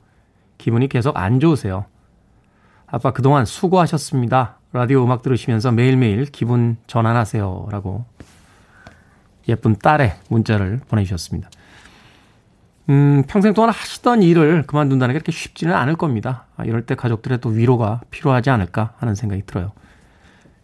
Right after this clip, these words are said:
예전에 어떤 영화를 하나 봤는데 직장을 그만두고 나가는, 음, 사원에게 이렇게 묻습니다. "여기 예전에 이력서를 보니까, 아, 요리를 배우셨더군요.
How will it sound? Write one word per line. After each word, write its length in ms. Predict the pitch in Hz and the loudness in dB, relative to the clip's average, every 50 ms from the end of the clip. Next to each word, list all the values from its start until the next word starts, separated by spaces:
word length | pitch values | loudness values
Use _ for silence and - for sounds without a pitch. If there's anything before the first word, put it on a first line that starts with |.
| _ - | _ -2
예전에 300 | 131 120 120 156 208 262 | -2 0 2 2 2 2
어떤 340 | 269 196 - - 254 262 247 | 0 -2 -2 -2 -2 0 2
영화를 580 | 202 170 165 185 190 196 190 180 147 123 104 101 - _ _ _ _ _ _ _ | 2 4 4 4 4 4 4 2 0 0 -2 -6 -10 _ _ _ _ _ _ _
하나 180 | _ - 143 135 | _ -4 -2 0
봤는데 500 | 123 127 123 120 120 110 110 107 131 160 - _ _ _ _ _ _ _ _ _ _ _ _ _ _ _ _ _ _ _ _ _ _ | 0 0 0 0 0 -2 -4 -6 -8 -10 -14 _ _ _ _ _ _ _ _ _ _ _ _ _ _ _ _ _ _ _ _ _ _
직장을 420 | - - 120 - - 156 160 180 165 | -8 -8 -4 0 0 2 2 2 0
그만두고 840 | - 147 156 160 165 165 165 156 139 160 151 151 156 147 156 165 165 | 0 2 2 4 4 4 4 2 2 2 2 2 2 2 2 2 2
나가는, 540 | 147 123 107 120 147 156 151 135 104 92 87 - _ _ _ _ _ _ _ _ _ _ _ - | 2 0 0 2 2 2 4 2 0 0 -4 -8 _ _ _ _ _ _ _ _ _ _ _ -14
음, 180 | 55 52 50 - - | -12 -10 -10 -10 -12
사원에게 680 | - - - 175 160 147 123 107 110 170 160 117 98 85 - _ | -14 -4 -2 -2 0 0 0 0 0 -2 -2 -4 -4 -8 -8 _
이렇게 540 | 117 120 147 139 - _ - - - 147 139 | -2 0 0 -2 -4 _ -12 -4 0 0 2
묻습니다. 560 | 123 120 113 - - 135 113 95 101 117 113 - - _ _ _ _ _ _ _ _ - _ _ _ _ _ _ _ _ _ _ | 2 0 -2 -4 -4 -4 -4 -4 -4 -6 -8 -10 -14 _ _ _ _ _ _ _ _ -20 _ _ _ _ _ _ _ _ _ _
"여기 400 | 139 131 135 147 147 147 151 147 | -2 2 2 4 4 4 4 2
예전에 300 | 131 127 127 135 151 160 147 | 2 2 2 4 4 4 4
이력서를 380 | 139 147 135 - - 156 143 | 2 2 0 0 -2 -2 0
보니까, 560 | 127 123 120 113 - - - 170 151 113 95 - _ _ _ | 0 0 -2 -2 -4 -2 -2 0 0 0 -4 -8 _ _ _
아, 160 | - 92 90 95 92 | -16 -12 -10 -8 -4
요리를 400 | 95 98 98 107 117 135 180 208 | -2 0 2 2 4 4 4 4
배우셨더군요. 800 | 185 175 156 131 - 127 - - - 104 98 107 151 147 110 87 | 2 2 0 0 -2 -6 -10 -8 -8 -8 -6 -6 -6 -6 -8 -8